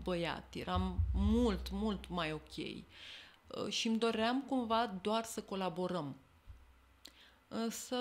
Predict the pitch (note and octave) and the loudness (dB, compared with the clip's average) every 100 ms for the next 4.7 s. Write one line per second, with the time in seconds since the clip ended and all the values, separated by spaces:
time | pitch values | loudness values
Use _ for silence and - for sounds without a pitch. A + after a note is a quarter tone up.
0 | B3 B3 B3+ B3 B3 A#3+ - - - - | 2 0 0 -2 -4 -6 -10 -20 -20 -20
1 | - _ _ _ _ - - _ - - | -20 _ _ _ _ -20 -20 _ -20 -18
2 | - - - G3+ G#3 - A3 G#3+ G#3+ F3+ | -12 -10 -8 -8 -10 -6 -4 -2 -4 -2
3 | F#3 D#3+ E3+ E3+ - D#3+ - E3 E3 D#3 | -4 -4 -8 -8 -8 -8 -8 -8 -8 -8
4 | D3+ D#3+ D#3+ D#3 D#3 - D3+ | -8 -10 -10 -10 -10 -10 -12